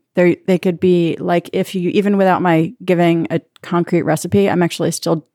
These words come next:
developing at least one of these. But if you were just to use sweet potato puree instead of the liquid in a scone recipe, that would work. If you have a scone recipe that calls for a half a cup of milk or cream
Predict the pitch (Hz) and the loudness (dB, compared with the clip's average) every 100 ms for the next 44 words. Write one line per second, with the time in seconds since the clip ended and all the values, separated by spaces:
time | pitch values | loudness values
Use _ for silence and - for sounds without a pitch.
0 | _ - 160 151 165 165 151 151 - - | _ -2 2 0 0 0 0 -2 -6 -4
1 | 190 185 - 170 165 156 160 156 - 180 | -2 -2 -2 -2 -2 -2 -4 -2 -2 -4
2 | _ _ _ _ _ _ _ _ 196 185 | _ _ _ _ _ _ _ _ -10 -2
3 | 233 269 233 - 208 175 180 175 175 - | 2 2 2 0 0 2 2 2 0 -8
4 | - - - - 190 208 190 185 165 185 | -12 -10 -8 -4 -4 -2 -2 -2 -2 0
5 | 156 156 165 - 165 - - - 180 170 | 2 2 0 -2 -4 -4 -8 -8 -2 0
6 | 180 190 180 170 156 147 _ - _ _ | 0 0 0 2 0 -4 _ -20 _ _
7 | 190 165 170 202 208 208 185 165 - 175 | -2 0 0 2 0 0 0 0 0 0
8 | 156 170 196 226 262 269 277 - - 175 | 2 2 0 -2 0 0 -2 -2 0 0
9 | 139 - _ - _ _ _ 202 226 240 | -2 -6 _ -20 _ _ _ -6 0 0
10 | - 220 208 190 - 180 - - 175 170 | 0 0 2 0 0 -2 -2 0 0 0
11 | - 165 160 156 - 160 185 170 175 - | -2 0 2 0 -2 -4 -2 -2 -4 -4
12 | 165 - - 151 165 156 170 - 165 - | -4 -2 -2 -2 0 0 -2 -4 -6 -4
13 | 165 165 180 190 | 0 0 0 -6